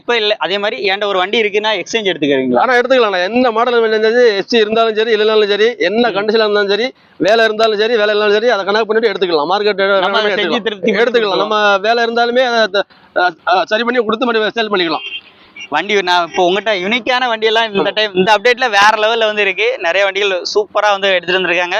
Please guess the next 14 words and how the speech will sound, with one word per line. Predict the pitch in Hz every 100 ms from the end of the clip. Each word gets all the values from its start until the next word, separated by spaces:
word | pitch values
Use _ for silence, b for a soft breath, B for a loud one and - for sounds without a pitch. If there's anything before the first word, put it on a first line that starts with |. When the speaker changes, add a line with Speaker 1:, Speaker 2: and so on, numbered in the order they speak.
| 226
Speaker 1:
இந்த | 160 160
வீடியோ | 214 214
உங்களுக்கு | 202 -
பிடிச்சிருக்கும்னு | 196 208 208 196
சொல்லி | 180
நம்புறேன். | 180 185 220 B B B 190 190
So, | 202 185
ஆனா | 202 185
இப்போ | 170 190 175
ரேட் | 233 240
சொல்லியிருக்கோம் | 214 233 233 208
இல்லையா? | 175 165 131 -
Speaker 2:
ம். |
Speaker 1:
So, | 127